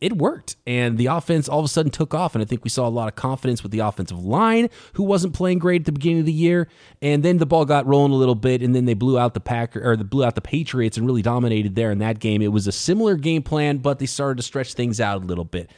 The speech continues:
And if that continues, then I think that bodes well for the forty-niners offense from a confidence standpoint, from a pass protection standpoint, from Jimmy Garoppolo being healthy and being, uh, the efficient passer that the forty-niners need him to be. And,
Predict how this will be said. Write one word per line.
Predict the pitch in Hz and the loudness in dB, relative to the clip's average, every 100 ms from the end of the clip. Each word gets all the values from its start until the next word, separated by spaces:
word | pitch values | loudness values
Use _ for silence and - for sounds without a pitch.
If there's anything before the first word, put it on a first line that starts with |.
| _ - | _ -6
And | 123 | -4
if | 117 | -2
that | 143 180 - | -2 -2 -2
continues, | 147 - 165 151 143 123 - - - - | -4 0 2 4 4 2 -2 -20 -14 -4
then | 139 | -2
I | 131 | -2
think | 131 | -2
that | 131 113 | -2 0
bodes | 127 107 | 0 2
well | 117 117 | 2 2
for | - | 0
the | 104 | -4
forty-niners | - 117 110 110 95 | 0 0 2 2 0
offense | 101 107 - 107 98 - | -2 -4 -2 -4 -4 -6
from | - 101 | -6 -4
a | |
confidence | 92 143 151 - 151 - | -4 -4 -4 -2 -4 -2
standpoint, | 147 139 120 131 127 117 | -2 -2 0 0 0 0
from | 107 | -4
a | 95 | -4
pass | 131 135 | -4 -4
protection | - 123 131 123 123 | -4 -4 -2 -2 -4
standpoint, | - 123 117 120 120 | -2 -2 -2 -2 -2
from | 104 95 - _ - | -4 -8 -10 _ -2
Jimmy | 147 | 0
Garoppolo | 117 131 123 120 101 | 2 2 2 0 0
being | 104 95 | -2 -2
healthy | - 147 151 156 151 139 | -2 -2 -2 0 0 0
and | 117 98 | -4 -4
being, | 110 110 95 _ _ _ | -2 0 -2 _ _ _
uh, | 104 104 | -2 0
the | 98 110 | 2 0
efficient | - 147 139 117 | 0 0 0 -2
passer | 131 131 - 120 | -2 -2 0 0
that | 113 | 0
the | |
forty-niners | 107 123 113 113 113 98 | 0 0 2 2 2 2
need | 110 107 | 0 0
him | 110 107 | -2 -4
to | 101 | -4
be. | 92 104 104 | -4 -2 -2
And, | 95 101 | -2 -4